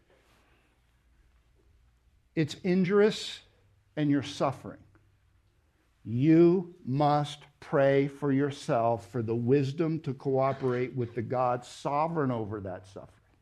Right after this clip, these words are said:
to seek the strength that comes from God so you can endure that suffering,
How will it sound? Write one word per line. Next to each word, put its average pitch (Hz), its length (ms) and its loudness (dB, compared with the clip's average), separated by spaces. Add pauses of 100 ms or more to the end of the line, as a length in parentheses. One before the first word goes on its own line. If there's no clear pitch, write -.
(1200)
to 156 120 -2
seek 175 480 -2
the - 80 -2
strength 170 600 -4
that 156 180 -6
comes 165 320 -2
from 147 260 -2
God 156 380 2
so - 160 -4
you 143 160 4
can 143 200 -2
endure 139 640 0 (300)
that 120 260 -4
suffering, - 340 -16